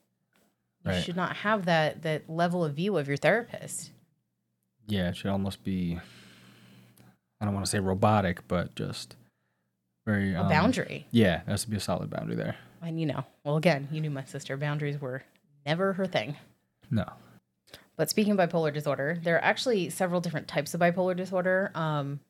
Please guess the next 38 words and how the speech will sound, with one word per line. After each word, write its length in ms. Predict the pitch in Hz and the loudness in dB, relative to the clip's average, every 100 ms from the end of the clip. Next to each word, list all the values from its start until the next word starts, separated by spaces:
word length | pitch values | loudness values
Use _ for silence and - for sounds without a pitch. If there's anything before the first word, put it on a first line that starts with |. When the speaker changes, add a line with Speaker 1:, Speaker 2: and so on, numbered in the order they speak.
| _ | _
Speaker 1:
and 80 | 180 | 0
again, 220 | 170 165 | 4 4
this 140 | 156 160 | 2 -4
information 420 | 156 156 151 147 | -6 -6 -6 -4
will 80 | 143 | -2
be 80 | 156 | 0
on 60 | |
the 60 | 180 | 2
website. 340 | 156 - 160 - - - - - _ - | 0 0 -2 -4 -14 -20 -20 -20 _ -2
Uh, 220 | 170 160 | 0 2
there's 180 | 160 156 | 0 0
bipolar 400 | 151 151 147 156 | 0 0 0 0
one, 180 | 196 196 | 2 4
bipolar 420 | 170 170 165 151 | 2 2 0 0
two, 320 | - 175 165 | -2 0 0
and 180 | 156 156 | 0 0
bipolar 380 | 147 160 156 131 | 0 0 0 -2
unspecified. 720 | 143 - 135 175 175 190 233 | -4 -6 -4 -4 0 2 2
There 260 | 220 160 - | 0 -2 0
are 280 | 165 180 170 - | 0 0 -4 -4
different 640 | 180 190 202 180 165 156 - _ - | -2 -2 -2 0 0 -2 -8 _ -4
criteria 640 | 170 156 - 214 180 135 | -2 -2 4 4 4 0
to 160 | 131 165 | -4 -4
meet 280 | 165 185 156 | -2 -2 0
those 200 | 151 - | 0 4
things. 560 | 190 143 107 131 - - - - _ _ _ _ | 4 4 2 -12 -14 -14 -20 -20 _ _ _ _
So, 440 | - 160 139 127 135 - _ - | 2 6 6 4 -4 -12 _ -2
and 100 | 170 | 4
I 140 | 214 | 4
think 400 | 254 214 170 160 | 4 2 2 0
personally 380 | - 180 175 160 | 2 2 2 -2
those 180 | 156 151 | -2 -2
things 180 | 160 151 | -2 0
are 60 | |
actually 260 | 143 156 156 | 0 -2 -4
worth 220 | 143 147 | -4 -4
researching. 580 | 135 139 175 175 196 196 | -4 0 2 2 0 -2
So 400 | - 143 139 | 0 0 -2